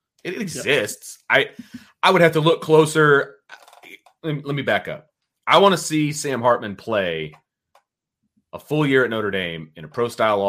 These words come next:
Speaker 1: offense, all of those different things. Let me see a full
Speaker 2: Yeah.
Speaker 1: year of him behind center doing that. And then let me see what the quarterback landscape is like in the N F L. And he could find that, that niche that is perfect for him and,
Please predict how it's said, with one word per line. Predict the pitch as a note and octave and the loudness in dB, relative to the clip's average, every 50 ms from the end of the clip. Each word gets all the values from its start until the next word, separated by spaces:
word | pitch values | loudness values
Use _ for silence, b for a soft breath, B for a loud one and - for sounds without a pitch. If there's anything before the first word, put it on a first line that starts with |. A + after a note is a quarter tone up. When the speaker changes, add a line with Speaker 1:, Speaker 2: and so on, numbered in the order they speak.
| G2 | -2
Speaker 1:
offense, | F#2+ - - F#2+ F#2+ F#2 F2+ - | -2 -4 -6 -6 -6 -8 -10 -12
all | - - A2 G#2 G2+ G2 | -10 -6 -4 -4 -4 -4
of | |
those | F#2 F#2+ F#2+ F#2+ | -4 -6 -8 -8
different | F#2+ E2 F2+ E2 - | -10 -12 -12 -12 -14
things. | F2 D#2+ D#2 | -14 -12 -10
Let | F#2 B2 | -6 -6
me | D#3 D#3 | -6 -6
see | D#3 - E3+ | -4 -4 -4
a | C3 | -4
full | - - - D3+ D#3+ E3 D#3 | -4 -4 -6 -6 -4 -4 -4
Speaker 2:
Yeah. | C#3+ D3 | -4 -2
Speaker 1:
year | C#3+ C#3 B2+ | 0 0 0
of | G#2+ | 0
him | B2 B2 A#2+ | -2 -4 -4
behind | A2 G#2 G#2+ A2 A2+ A2 - | -4 -4 -4 -4 -4 -6 -8
center | - A2 G#2+ G#2+ G#2+ G#2+ G#2+ | -6 -6 -4 -4 -2 -4 -4
doing | G#2 G2+ A2+ A2 B2 C3+ B2+ | -4 -6 -6 -6 -6 -6 -6
that. | G2 E2 D#2 F2 - _ _ _ - B3 - _ _ _ _ _ _ _ _ _ _ _ _ _ _ - | -6 -6 -8 -10 -12 _ _ _ -18 -18 -18 _ _ _ _ _ _ _ _ _ _ _ _ _ _ -16
And | F2 F2+ | -10 -6
then | G#2+ B2+ D3 | -4 -2 0
let | D#3+ D#3+ | 0 0
me | E3 D#3 | -2 -2
see | D#3 - - C3 C3 C3 B2+ B2+ A#2+ | -4 -4 -2 -2 0 0 -2 -4 -6
what | G#2+ G#2+ B2 C3+ C3+ - - | -4 0 0 0 0 0 -4
the | - B2 A#2 A2 - | -4 -4 -4 -4 -6
quarterback | - - C#3 C3+ C3+ C3 C3 C3 - | -6 -4 -4 0 2 2 2 2 0
landscape | A#2+ A#2+ A#2+ A#2+ A#2 - - A2 G#2+ G#2+ | -4 -6 -4 -6 -6 -8 -8 -6 -6 -6
is | G#2+ G2+ - G#2 | -8 -8 -6 -4
like | G2+ G#2 G2+ - | -2 -2 -2 -4
in | G2+ G2 | -6 -8
the | G2 G2 | -6 -6
N | G2 F#2+ | -6 -8
F | F#2 - - | -8 -8 -6
L. | A2 G2 D#2+ D2 D2 D#2 D#2 - _ _ _ _ _ _ _ _ _ _ _ _ _ - | -6 -4 -4 -6 -8 -10 -12 -16 _ _ _ _ _ _ _ _ _ _ _ _ _ -10
And | B2 B2 | -6 -4
he | C3 F#3 G3 | -4 -4 -4
could | F#3 - F#3+ A3 A3+ F3+ | 0 2 2 2 2 2
find | - - D#3 D#3+ G#3 A#3 G3+ D3 C#3 | -2 0 2 2 4 2 0 0 2
that, | C#3+ C#3 C3 - - _ _ | 2 2 0 -2 -8 _ _
that | - C3+ D3 - | -2 0 0 -2
niche | C3+ A2+ B2 E3 F#3+ C#3 - - - - - - - _ _ _ _ | -2 -4 -2 0 0 0 -2 -4 -10 -12 -12 -12 -14 _ _ _ _
that | B2 A#2 B2+ B2 B2 B2 B2 B2 - - | -4 2 4 6 6 4 4 0 -4 -8
is | C#3 C3 A#2+ A2 | -6 -6 -6 -4
perfect | _ - E3+ A3 - D4 - | _ 0 0 0 0 -2 -8
for | - A#2+ A2 | -4 -4 -4
him | A2+ G2+ G#2 C3 F3+ E3 - | -2 0 -2 -2 -2 -4 -6
and, | A#2 A2+ B2 C3 C3 B2+ B2 A#2+ | -4 -2 -2 0 -2 -2 -4 -8